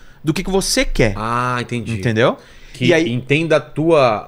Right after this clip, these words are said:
Speaker 2: o teu perfil e, e
Speaker 1: Exatamente. E eu, eu acho, eu acho que passa muito por isso. Por quê? Porque pra você dar autorização hoje pros da-, pra o Facebook pegar seus dados, o Twitter pegar seus dados e tudo mais, o que, que ele faz com isso?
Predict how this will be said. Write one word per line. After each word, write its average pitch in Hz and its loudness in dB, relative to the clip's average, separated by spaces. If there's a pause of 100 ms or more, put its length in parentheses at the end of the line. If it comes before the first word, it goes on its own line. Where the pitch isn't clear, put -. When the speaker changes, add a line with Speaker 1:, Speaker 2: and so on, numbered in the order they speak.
Speaker 2:
o 104 -8
teu 147 -2
perfil 143 -2
e, 156 -4
e 120 0
Speaker 1:
Exatamente. 120 -6 (360)
E 120 -2
eu, 113 2 (140)
eu 123 4
acho, 143 2
eu 175 6
acho 143 2
que 165 -6
passa 160 -2
muito 147 -8
por 180 -4
isso. 143 -6
Por 151 -6
quê? 113 0 (1120)
Porque 175 0
pra 214 -2
você 196 -2
dar 180 2
autorização 185 0
hoje 101 0 (180)
pros 110 -2
da-, 107 2
pra 110 0
o 107 -6
Facebook 117 -2
pegar 117 2
seus 147 -4
dados, 123 2
o - -4
Twitter 110 -6
pegar 110 -4
seus 110 -6
dados 107 -4
e - -8
tudo 110 -8
mais, 127 -2
o - -14
que, 185 -6
que 214 -4
ele 196 -2
faz 165 0
com 127 -6
isso? 101 -10